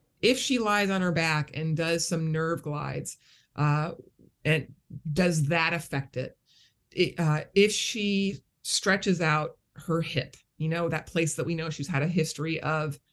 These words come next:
maybe greater trochanteric bursitis, or is this actually referred pain again from the S I joint? We know she's doing lit, so we know she's smart in her movement patterns, but she also has this job where she is standing all day long. And it is so easy.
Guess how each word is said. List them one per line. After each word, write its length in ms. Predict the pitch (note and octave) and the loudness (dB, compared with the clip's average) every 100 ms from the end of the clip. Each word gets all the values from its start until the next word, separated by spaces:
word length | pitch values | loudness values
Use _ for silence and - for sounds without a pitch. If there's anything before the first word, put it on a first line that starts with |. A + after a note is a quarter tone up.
| _ _ D3+ | _ _ 0
maybe 240 | D#3+ D#3+ | 2 2
greater 260 | D#3 D3+ E3+ | 0 -2 -2
trochanteric 840 | - D3 C#3+ D3 C#3+ E3 C#3+ - | -4 -4 -2 -4 -4 -2 -2 -2
bursitis, 580 | D3 D#3 G#3+ B3+ B3 - D#3 | -4 -2 0 2 0 -2 -2
or 180 | G#3+ | 2
is 220 | G3+ C#4+ E3+ | 4 2 0
this 200 | E3+ E3+ | -2 0
actually 540 | F#3 C#4 - C#3+ D#3+ | -2 -2 -4 -2 0
referred 500 | E3+ F3 - F3+ E3 | 0 -2 0 0 0
pain 300 | F#3 D#3 E3+ | 2 2 2
again 340 | F3+ F#3 B3+ | 0 0 0
from 140 | F#3+ D#3+ | 0 -2
the 100 | D3+ | -2
S 200 | D#3 D3+ | -4 -4
I 160 | D3 | -4
joint? 320 | F#3+ C#3+ B2+ - _ | -4 -4 -6 -8 _
We 100 | C#4+ | 0
know 160 | E4 A#4 | 2 2
she's 240 | - C4+ | 2 2
doing 320 | D#3 D#3 C#3 | 2 2 0
lit, 220 | C3+ B2+ - | -2 -4 -4
so 100 | D#3 | -2
we 80 | |
know 200 | F3+ G3+ | 0 0
she's 300 | A#3+ - D3+ | -2 -4 -4
smart 280 | - F3 C#3 | -4 -2 0
in 80 | C#3 | 2
her 80 | C3 | 2
movement 360 | D#3+ A3 G3+ | 0 0 -6
patterns, 360 | - C3+ C#3+ C#3+ | -4 -4 -2 -4
but 120 | D3+ | -4
she 200 | - - | -8 -10
also 580 | - D#4+ G4 F#3 D#3 F3 - _ _ | -6 -4 0 2 2 2 -6 _ _
has 260 | F#3+ D4+ A#3+ | 0 0 2
this 200 | F#3 - | -2 -2
job 500 | - G3+ B3 D3+ C#3+ | -4 -2 0 2 2
where 140 | D#3+ | 0
she 300 | - G#3 G#3+ | -2 -6 -4
is 280 | G3 G#3+ G#3+ | -2 -2 -4
standing 640 | - F3 A3+ G3+ D3 D#3 | -2 0 2 2 2 0
all 340 | - C#3 D3+ D3 | -4 -2 -2 -2
day 220 | D3+ D#3+ | -2 -4
long. 420 | D#3 F3 F3+ - _ - - | -4 -4 -6 -8 _ -20 -4
And 100 | E3 | 2
it 120 | G#3+ | 4
is 160 | A#3 A#3 | 4 4
so 260 | B3 D4+ - | 4 2 0
easy. 640 | G3+ A#3 B3 D#3 B2+ C3 | -2 2 4 4 2 0